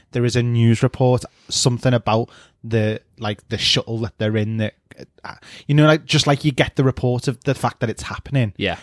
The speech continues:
Speaker 1: And then two years later we get the film, and it's set two years after
Speaker 2: Yeah.
Speaker 1: that happened.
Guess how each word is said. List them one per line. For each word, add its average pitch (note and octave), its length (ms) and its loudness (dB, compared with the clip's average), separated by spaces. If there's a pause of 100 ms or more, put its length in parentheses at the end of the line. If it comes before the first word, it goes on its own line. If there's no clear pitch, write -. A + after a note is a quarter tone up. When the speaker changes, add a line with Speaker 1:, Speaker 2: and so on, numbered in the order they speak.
(140)
Speaker 1:
And C3 160 2
then A#2+ 200 2 (280)
two - 160 0
years A#2+ 280 2
later B2 300 0
we A#2 160 0
get A#2 200 -2
the B2 60 -2
film, A#2 460 -2 (460)
and B2+ 100 2
it's - 160 -4
set - 260 0
two - 160 0
years A#2 300 2
after A#2 460 -2 (160)
Speaker 2:
Yeah. D#3 100 0
Speaker 1:
that A#2+ 200 0
happened. C#3 480 -4